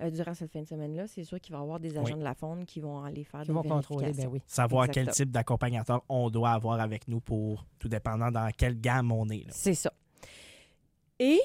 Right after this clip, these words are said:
Speaker 1: bien entendu, il y a une règle applicable à l'accompagneur, à l'accompagnateur ou à la, à l'accompagnatrice.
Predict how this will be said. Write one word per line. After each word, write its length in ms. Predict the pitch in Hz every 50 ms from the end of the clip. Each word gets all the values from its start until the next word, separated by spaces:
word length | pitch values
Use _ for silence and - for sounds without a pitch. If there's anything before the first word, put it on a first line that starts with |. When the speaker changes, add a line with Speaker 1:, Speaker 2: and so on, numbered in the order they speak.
| - - - _ _ _ _ -
Speaker 1:
bien 220 | 165 165 160 156
entendu, 480 | 156 - 165 156 156 175 185 226 262 285
il 80 | 262 190
y 80 | 196
a 100 | 190 - -
une 100 | 185 185
règle 240 | 170 190 214 220 233
applicable 380 | 202 196 - - - 208 226 220
à 80 | 185
l'accompagneur, 640 | 165 170 175 - 202 196 - 190 185 185 185 208 226 262 254 - _ _
à 160 | - 165 160
l'accompagnateur 1040 | 170 180 202 226 262 - - 277 262 - 240 220 220 214 196 - - 226 240 254 247 226
ou 120 | 190 185
à 60 | 175
la, 160 | 175 175 175 - _ _ _ _ - _ -
à 120 | 247 269
l'accompagnatrice. 960 | 262 - - 208 214 180 - 175 160 139 - - - - 233 277 - - -